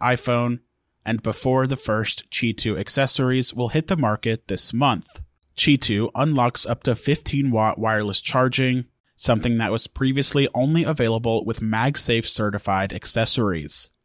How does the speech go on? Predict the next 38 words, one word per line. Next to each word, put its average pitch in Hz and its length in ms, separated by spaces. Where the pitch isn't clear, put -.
There 131 120
are 127 140
a 127 80
handful 156 380
of 135 100
other 120 260
smaller 120 520
changes 104 580
in 139 200
I 107 180
O 110 80
S 107 100
seventeen 104 440
point - 280
two, 104 440
including 135 520
an 123 80
expansion 123 680
of 120 180
the 120 100
sensitive 107 560
content 131 560
warning 123 300
feature, 117 600
improvements 139 640
to 151 100
Siri 120 540
for 117 160
telling 113 360
you 107 120
your 104 280
E 120 160
T 107 260
A 120 240
when 127 220
using 110 320
Apple 120 280
Maps 120 400